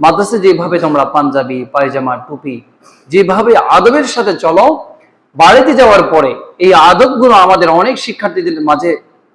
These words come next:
থাকে না, দেখা যায় না। দেখা যায় বাড়িতে গিয়ে শার্ট পরে, প্যান্ট পরে, মাথায় টুপি থাকে না, এলোমেলো চলে, কাঁচা মারে, কাঁচা চেনো, গোছ মারে, মানে লুঙ্গি পরে, লুঙ্গিটাকে পিছন দিকে এনে,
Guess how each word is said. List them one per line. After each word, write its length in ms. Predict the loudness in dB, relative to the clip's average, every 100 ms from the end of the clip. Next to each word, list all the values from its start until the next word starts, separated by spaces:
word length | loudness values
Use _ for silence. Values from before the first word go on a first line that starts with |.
| _
থাকে 240 | -14 -12 -12
না, 160 | -8 -4
দেখা 240 | -4 -2
যায় 200 | -4 -4
না। 100 | -10 -20 _ _ _ _ _ _
দেখা 240 | -2 0 2
যায় 140 | 2
বাড়িতে 300 | 4 2 2
গিয়ে 140 | -2 -2
শার্ট 280 | -2 -4 -4
পরে, 240 | -8 -8 -10 _ _
প্যান্ট 260 | -2 -2 -2
পরে, 220 | -6 -6 -2
মাথায় 280 | -2 -2
টুপি 240 | -4 -2 -2
থাকে 260 | -2 -4
না, 280 | -8 -10 -18 _ _ _ _ _ _
এলোমেলো 380 | 0 2 2 -2
চলে, 260 | -2 -4 -6 -14 _ _ _ _ _ _ _ _
কাঁচা 260 | -2 0 0
মারে, 240 | 0 -2 -4
কাঁচা 280 | -4 -2
চেনো, 480 | -4 -2 -2 -2 -2 0
গোছ 280 | -2 -2
মারে, 260 | -6 -6 -6
মানে 320 | -6 -4 -6 -10 _ _ -6
লুঙ্গি 260 | -4 -2
পরে, 260 | 0 0 0
লুঙ্গিটাকে 480 | -2 -4 -4 -4 -6
পিছন 300 | -8 -10 -8
দিকে 140 | -8
এনে, 280 | -8 -10